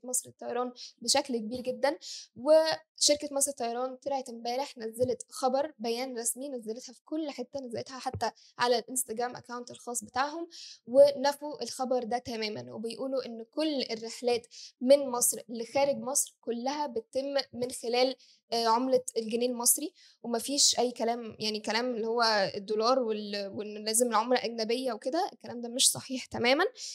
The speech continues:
آه، ونفوه إطلاقًا يعني. بس، آه، مستنيين لسه نشوف ردود الأفعال بتاعت الناس إيه، آه،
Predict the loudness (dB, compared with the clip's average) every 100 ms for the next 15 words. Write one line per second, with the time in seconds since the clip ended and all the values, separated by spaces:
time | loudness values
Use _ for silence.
0 | -16 -16 2 4 6 6 6 2 0 0
1 | 0 0 0 -4 -4 -4 -6 -10 _ _
2 | -20 -20 -6 2 4 2 0 -2 -2 -2
3 | -4 0 2 2 2 -2 -2 -2 -6 -6
4 | -8 -6 -8 -8 -8 -10 -6 -4 -6 -10
5 | -12 -4 -2 -2 -2 -4 -6 -10 -14 -8
6 | -2 0 0